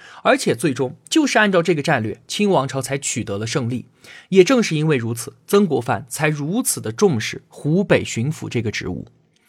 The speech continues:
人生海海，潮涨潮落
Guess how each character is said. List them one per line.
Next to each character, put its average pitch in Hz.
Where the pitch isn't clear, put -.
人 208
生 277
海 147
海， -
潮 131
涨 113
潮 104
落 113